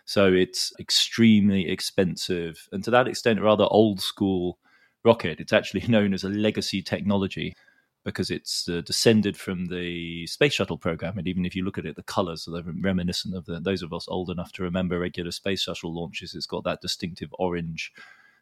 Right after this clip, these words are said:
colored rocket in the middle, rocket engine in the middle. And it's indeed, like, a lineal descendant of the program that was at first, uh,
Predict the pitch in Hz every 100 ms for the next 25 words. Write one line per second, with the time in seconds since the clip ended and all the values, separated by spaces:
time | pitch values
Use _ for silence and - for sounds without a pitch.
0 | - - 92 82 73 85 98 - 85 -
1 | 85 85 92 82 80 85 90 92 82 87
2 | 80 80 87 82 78 - _ _ _ _
3 | 95 98 92 - 95 101 95 92 87 92
4 | 98 90 90 85 - - 98 95 85 76
5 | - 87 87 82 _ 90 90 87 85 82
6 | _ _ _ _ - 92 85 87 85 85
7 | 82 78 85 - 95 92 - 101 92 -
8 | 90 87 85